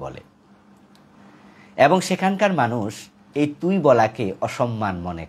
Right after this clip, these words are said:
করে না। আবার আমাদের কুমিল্লা অঞ্চলে যদি তুই বলে তাহলে তো একবারে গজব হয়ে যাবে, মারামারি লেগে যাবে।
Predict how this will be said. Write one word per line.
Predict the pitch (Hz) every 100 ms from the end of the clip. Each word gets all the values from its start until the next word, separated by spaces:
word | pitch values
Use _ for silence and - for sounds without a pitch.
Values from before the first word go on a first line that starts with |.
| -
করে | 85 107 120 -
না। | - 78 - _ - - - - - - - - - - _ - - - - -
আবার | 120 160 180
আমাদের | 175 185
কুমিল্লা | 175 156 170 175
অঞ্চলে | 180 175 214 202
যদি | 202 196
তুই | 165
বলে | 139 127 95
তাহলে | 85 113 151
তো | 151
একবারে | 127 101 101 92
গজব | 90 98 120
হয়ে | 78 71
যাবে, | 67 - - _ -
মারামারি | 101 107 113 107
লেগে | 87 71
যাবে। | -